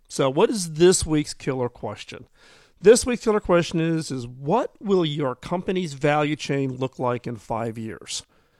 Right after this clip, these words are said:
What will it look like? Today, how we deliver the experiences to our customers is gonna be radically different five years, just as it's been radically different if you think back five years from now to today. So how do you determine where you,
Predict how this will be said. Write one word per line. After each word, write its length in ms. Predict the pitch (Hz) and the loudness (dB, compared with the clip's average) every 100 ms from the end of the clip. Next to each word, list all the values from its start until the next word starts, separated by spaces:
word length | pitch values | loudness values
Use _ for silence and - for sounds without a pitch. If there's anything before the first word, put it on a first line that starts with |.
| _ _ _ _ | _ _ _ _
What 160 | 180 359 | -2 4
will 140 | 254 | 6
it 40 | 208 | 6
look 200 | 185 - | 2 -2
like? 340 | 117 - - _ _ - | -12 -14 -20 _ _ -6
Today, 560 | 165 156 196 226 233 | 0 2 4 2 2
how 300 | 208 190 196 | -4 -2 2
we 140 | 185 196 | 2 2
deliver 640 | 175 180 180 175 175 180 | 0 0 -2 0 -2 -4
the 140 | - 170 | -8 -14
experiences 680 | - 170 170 170 165 170 - | -10 -6 -2 -2 -4 -8 -6
to 100 | 165 | -8
our 80 | |
customers 640 | 160 165 160 175 160 160 156 | -4 -6 -6 -4 -2 -2 -4
is 120 | 147 | -10
gonna 160 | 147 135 | -8 -8
be 100 | 123 | -8
radically 500 | 135 147 175 208 175 | -4 -2 -2 -6 -4
different 520 | 156 151 147 147 - _ - - _ | -4 -4 -4 -6 -8 _ -20 -20 _
five 340 | - 143 143 | -2 2 2
years, 320 | 139 143 143 | 0 -2 -4
just 180 | - 208 | -4 -6
as 120 | 220 196 | -4 -4
it's 100 | - | -2
been 160 | 175 | 0
radically 360 | 160 175 190 175 | 0 0 0 -2
different 340 | 180 180 175 | -2 -2 -4
if 80 | 170 | -4
you 80 | 170 | -8
think 260 | - 165 | -8 -6
back 220 | - 156 - | -4 -4 -2
five 300 | 147 147 147 | -2 -2 -4
years 180 | 147 | -6
from 180 | - 139 | -4 -6
now 260 | 135 131 123 | -6 -6 -10
to 140 | - 123 | -12 -16
today. 360 | - 113 98 95 - - - - - _ | -12 -12 -12 -16 -20 -20 -20 -20 -20 _
So 260 | - 151 120 - _ | 0 2 0 -8 _
how 200 | - 226 | -4 2
do 80 | 302 | 4
you 80 | 302 | 4
determine 640 | 233 - 196 190 190 156 | 0 -2 2 4 2 2
where 200 | 156 160 | 2 4
you, 720 | 147 135 170 180 127 123 131 | 2 0 0 2 2 0 -4